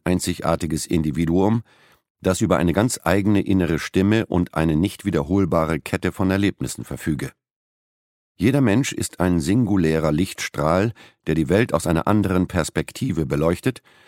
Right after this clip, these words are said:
und dem Universum Farbe, Tiefe und Sinn hinzufügt.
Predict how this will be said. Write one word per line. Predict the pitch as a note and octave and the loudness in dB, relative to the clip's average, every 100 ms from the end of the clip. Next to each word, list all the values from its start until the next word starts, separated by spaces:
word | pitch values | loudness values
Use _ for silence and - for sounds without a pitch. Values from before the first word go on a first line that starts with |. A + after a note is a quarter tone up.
| _ _ - | _ _ 0
und | G#2+ G#2 - | 2 2 0
dem | G2+ F#2+ | 2 2
Universum | - G2 D#2+ F2 G#2 F#2+ G#2 G2+ | 2 2 2 2 2 2 0 0
Farbe, | - - G#2 A2 A2+ A#2 - | -2 0 0 2 0 -2 -4
Tiefe | - G2 F#2+ F#2 F#2+ | -4 -4 -2 -2 0
und | - G2 | 0 -2
Sinn | F2+ F#2+ D#2 A#1+ - | 0 2 2 -2 -4
hinzufügt. | D#2 C#2+ F2 - D2 C2 - | -2 -2 -4 -4 -6 -6 -12